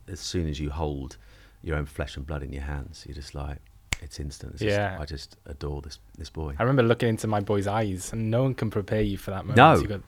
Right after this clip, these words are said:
Speaker 1: and they
Speaker 2: "He,
Speaker 1: gaze back.
Speaker 2: he is mine.
Speaker 1: Yeah.
Speaker 2: Uh, he is fr-, from me." It's
Speaker 1: I
Speaker 2: something
Speaker 1: know.
Speaker 2: quite powerful, isn't it?
Speaker 1: It's, it's utterly amazing when you think about it.
Speaker 2: W-,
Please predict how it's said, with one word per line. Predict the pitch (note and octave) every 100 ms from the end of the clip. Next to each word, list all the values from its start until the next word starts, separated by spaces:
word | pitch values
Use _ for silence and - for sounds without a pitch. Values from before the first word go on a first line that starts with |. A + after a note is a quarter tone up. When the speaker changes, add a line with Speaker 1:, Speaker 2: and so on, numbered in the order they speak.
| -
Speaker 1:
and | F2+
they | F#2+
Speaker 2:
"He, |
Speaker 1:
gaze | C3 C#3 C3
back. | - A2
Speaker 2:
he | C3
is | G#2
mine. | G#2 A2 C3 G#2 D#2 F#2+
Speaker 1:
Yeah. | G2+ C3+ -
Speaker 2:
Uh, | G2+
he | A#2 B2
is | A2
fr-, | - C#3
from | B2 - - B2+ B2+
me." | C3
It's | B2+ A#3
Speaker 1:
I |
Speaker 2:
something | C4 C3+
Speaker 1:
know. |
Speaker 2:
quite | C3+ A2
powerful, | - C#3+ B2+ A2
isn't | A2+ B2+ F#2+
it? | -
Speaker 1:
It's, | G2 F2+ -
it's | F2+ - - -
utterly | G2 - E2+
amazing | D#2 D#2 C#2+ C#2+
when |
you | C#2+
think | C#2+ C#2
about | C#2
it. | - - - - - - - -
Speaker 2:
W-, | C#3